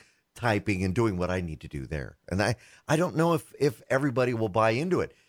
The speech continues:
You know, when Microsoft, uh, put Office three sixty-five in the cloud and said, "We need to get away from, you know, the, the installed software off a C D, and we need to put it so you can log in, you can do it that way."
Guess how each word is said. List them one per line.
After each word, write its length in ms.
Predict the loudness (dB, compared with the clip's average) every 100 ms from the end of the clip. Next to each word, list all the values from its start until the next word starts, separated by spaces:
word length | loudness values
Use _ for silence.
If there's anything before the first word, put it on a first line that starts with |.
| -4
You 100 | 0
know, 60 | 2
when 100 | 2
Microsoft, 720 | 0 -2 -2 2 2 0 0
uh, 380 | 4 4 4 2
put 200 | -2 2
Office 280 | 2 0 -4
three 180 | -4 -2
sixty-five 800 | -4 -6 -8 0 4 6 4 2 _ _ _
in 120 | -2
the 60 | 0
cloud 300 | 2 2 2
and 80 | 0
said, 280 | 0 -2 -2
"We 140 | -4
need 160 | -2 -2
to 80 | 0
get 120 | 2
away 220 | 4 2
from, 440 | 2 2 2 0 -4 -14 _ 2
you 100 | 2
know, 120 | 4
the, 220 | 0 -2
the 300 | -2 -2 -2
installed 800 | -4 -4 -4 2 4 4 2 -4 -8
software 640 | 2 2 2 2 2 2
off 200 | 0 -2
a 80 | -6
C 380 | -8 -4 -2 0
D, 320 | 0 0 0
and 80 | -2
we 60 | -2
need 160 | -4
to 60 | -4
put 200 | 0 0
it 140 | 0 _ _
so 120 | -6 -4
you 180 | -2
can 180 | -2 2
log 300 | 4 4 4
in, 160 | 0 0
you 100 | -6
can 120 | -4
do 140 | -2
it 80 | 2
that 180 | 2 2
way." 240 | 2 0